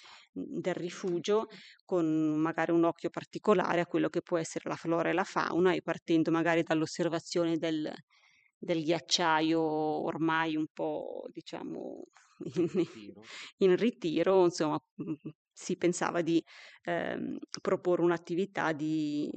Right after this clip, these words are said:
Speaker 1: ecco, legata un po' al cambiamento climatico, un po' all'osservazione di questa,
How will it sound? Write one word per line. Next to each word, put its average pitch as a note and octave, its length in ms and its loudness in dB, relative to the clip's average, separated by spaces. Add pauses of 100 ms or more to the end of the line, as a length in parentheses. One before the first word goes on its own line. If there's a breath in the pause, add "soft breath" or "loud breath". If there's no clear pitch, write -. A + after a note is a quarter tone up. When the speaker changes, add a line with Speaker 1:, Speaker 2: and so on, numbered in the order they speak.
(460)
Speaker 1:
ecco, - 320 -8
legata E3 460 -2
un D#3+ 80 2
po' - 140 -6
al E3 120 0
cambiamento D#3+ 580 2
climatico, F#3 600 4
un F3 80 6
po' E3 100 2
all'osservazione D#3+ 920 2
di D#3 100 -2
questa, E3 640 -4